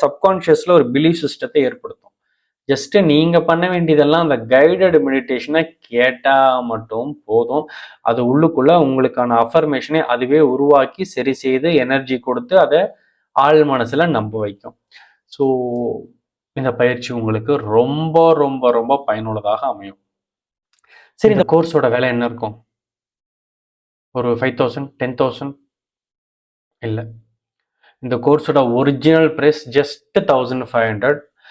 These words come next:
அதுவும் இப்ப லான்ச் பண்றதுனால ஆஃபர்ல இருக்கு. just ஃபோர் நைன்டி நைன், அவ்வளவுதான்.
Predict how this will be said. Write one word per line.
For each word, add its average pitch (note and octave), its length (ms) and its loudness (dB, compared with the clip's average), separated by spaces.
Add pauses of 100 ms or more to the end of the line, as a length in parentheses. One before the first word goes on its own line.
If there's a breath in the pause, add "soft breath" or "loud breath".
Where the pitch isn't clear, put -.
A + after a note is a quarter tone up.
(140 soft breath)
அதுவும் F3+ 300 2
இப்ப - 160 2
லான்ச் D3 440 2
பண்றதுனால C#3 360 2
ஆஃபர்ல C3+ 500 4
இருக்கு. A#2+ 400 0
just D3+ 400 0
ஃபோர் D#3+ 320 4
நைன்டி B2 320 -2
நைன், A2 220 -6 (100)
அவ்வளவுதான். A2 520 -4